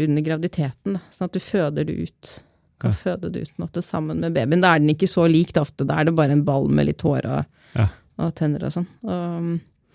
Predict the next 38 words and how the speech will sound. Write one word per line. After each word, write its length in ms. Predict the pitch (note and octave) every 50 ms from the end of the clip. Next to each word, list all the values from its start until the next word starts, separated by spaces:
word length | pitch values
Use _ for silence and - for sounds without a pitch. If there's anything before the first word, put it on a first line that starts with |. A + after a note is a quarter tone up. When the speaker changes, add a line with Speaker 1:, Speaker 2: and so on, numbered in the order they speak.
| _ _ _ _ -
Speaker 1:
man 120 | F#3+ F#3+
visste, 280 | G3 F#3+ - - - -
har 100 | E3+ F3+
visst 260 | F#3+ F#3 - - -
om 80 | F3 F#3
dette 220 | F#3 - - F3
veldig 260 | E3+ F3+ E3 E3 F3
lenge. 300 | E3+ E3+ F3 E3 - E3+ - - _ _ _ _ _ _ _ _ _ _ _ _ _ _ _ _ _ _
Før, 340 | - - - E3+ D#3 D3 D#3+
før, 580 | E3+ F3+ - - - - D#3 D3+ E3 F3+ G3 G#3+
eh, 200 | F#3+ F#3 F#3 F#3+
vår 220 | G3 F3 E3 F3 -
tid. 160 | - F3+ -
Speaker 2:
Det 100 | - -
er, 340 | - - F#2+ F2+ F2+ - G2
eh, 380 | G2+ G#2 - G#2 - G2+ F#2+ F2+ - _ _ _ _ _ _ _ _ _
fascinerende, 540 | - - F#2+ - - F#2+ E2 D#2+ D#2+ F2+ G#2+ A2
altså. 200 | F#2+ - - - _ _
Speaker 1:
Man 120 | - F#3+ F#3+
trodde 240 | G3+ - B2 C3+ C3+
Speaker 2:
Og 100 | C3 C3+
litt, 300 | C3+ E3 E3 D#3+ D3+ - - - - - - - _ _ - - - - - - - - - -
det, 180 | A2 G#2 G#2 G#2
det, 300 | A2 A2+ A2+ A2 G#2+ G#2+
det 160 | A2 A2 -
treff-, 280 | - G#2 F2+ - - - -
det 100 | - G#2
er, 200 | F#2+ F2+ F#2 F#2+
jeg 180 | - A2 A2 G#2+
f-, 280 | - - - - - _ _ _ _ -
får 180 | - B2+ C3+ B2+
litt 140 | A#2+ A2 -
sånn, 340 | - - A2 G#2+ G#2 G2+ G#2
eh, 240 | G2+ G2+ G2+ G2+
frysninger, 580 | G#2 G#2+ G2 F2+ - F2+ F2 F2+ F2+ F2+ F2+ F2+
eller 200 | F2+ F#2 F#2 F#2
synes 180 | - - F#2
det 40 | -